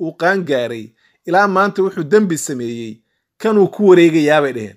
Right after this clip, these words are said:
Masaladaa waa khalad wey. Waa caqiido khaldan wey. Ibn Kathiir baa radiyaya, culammadoo dhan baa diidaysa. Waxa uu leeyahay, "Waxaad la noqonaysaa bidhanbi, ay waa bidhanbi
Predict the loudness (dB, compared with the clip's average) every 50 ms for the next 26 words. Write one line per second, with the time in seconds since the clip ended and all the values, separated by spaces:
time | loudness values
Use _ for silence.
0 | _ _ -16 -8 -6 -4 -2 0 0 0 0 0 -2 -2 0 0 0 0 -2 -6
1 | -10 -16 -16 _ _ _ _ _ _ _ -14 -12 -6 -6 -6 -4 -4 -4 -2 -2
2 | -2 -2 -2 -4 -2 0 0 -2 -2 -2 -6 -10 -14 _ _ _ _ _ _ _
3 | _ _ _ _ _ _ _ _ -12 -12 -10 -8 -8 -4 0 0 2 4 4 4
4 | 4 2 0 0 4 4 4 4 4 0 -4 _ _ _ _ _ _ _ _ _
5 | _ _ _ _ -10 -8 -4 -2 0 2 2 2 2 2 2 2 2 0 0 -4
6 | -4 -2 -2 -2 -2 -2 -4 -8 -8 -10 _ _ _ _ _ _ _ _ _ _
7 | _ _ _ _ _ _ _ _ _ -2 -2 0 2 0 0 -2 -2 -4 -2 0
8 | 2 4 6 6 6 6 4 4 2 2 0 -2 -2 -2 -4 -2 -2 -2 -2 -2
9 | -2 -4 -4 -4 -2 -2 -4 -4 -4 -4 -4 -2 -2 -4 -4 -4 -4 -2 0 -2
10 | -2 -2 -4 -4 -2 2 2 2 2 2 0 -2 -2 -2 -2 -2 -2 -2 -4 -4
11 | -6 -8 -12 _ _ _ -6 -2 0 0 2 2 2 4 4 4 4 2 0 -2
12 | -2 -2 0 0 0 0 0 0 -2 -4 -6 -8 -12 -12 -8 -6 -4